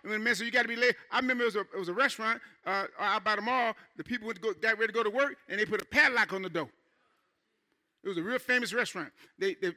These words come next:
they padlocked. People went to go to work, and the cooks, the, the, everybody, the dishwasher, nobody could go to work 'cause they said, "Well, we don't have no more money. We out of money. It's done."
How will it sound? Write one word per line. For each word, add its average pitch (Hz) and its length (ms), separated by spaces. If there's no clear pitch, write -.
they 214 160
padlocked. 247 380
People 240 180
went 233 80
to 202 60
go 233 100
to 220 60
work, 277 260
and 165 100
the 160 60
cooks, - 300
the, 175 180
the, 156 160
everybody, 214 420
the 151 120
dishwasher, 214 420
nobody 294 300
could 220 120
go 233 120
to 226 40
work 226 140
'cause 202 100
they 226 120
said, 185 180
"Well, 247 240
we 185 60
don't 226 120
have 214 140
no 233 60
more 226 100
money. 262 180
We 226 160
out 226 140
of 220 40
money. 262 220
It's 214 140
done." 170 240